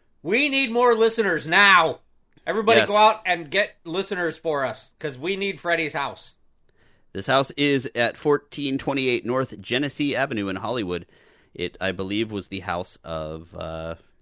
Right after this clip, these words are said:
Speaker 2: uh, of Heather, right?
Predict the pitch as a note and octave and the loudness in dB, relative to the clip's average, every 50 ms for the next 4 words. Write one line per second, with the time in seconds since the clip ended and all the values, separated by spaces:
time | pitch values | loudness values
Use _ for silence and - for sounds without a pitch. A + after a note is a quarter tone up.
0 | _ _ - - _ _ _ _ _ _ _ _ _ _ _ _ _ _ _ _ | _ _ -20 -20 _ _ _ _ _ _ _ _ _ _ _ _ _ _ _ _
1 | - - - - - - - - - F2 F#2 F#2 F2+ F#2 F#2 F2+ F#2 F#2 F#2 F#2 | -20 -20 -20 -20 -20 -20 -20 -18 -16 -16 -14 -12 -12 -12 -10 -10 -10 -10 -10 -10
2 | F#2+ F#2 F2 - - _ - - A2 - G#3 A3 - _ _ - F#2+ A#2 | -10 -12 -14 -18 -20 _ -10 -8 -6 -6 -6 -8 -12 _ _ -8 -8 -8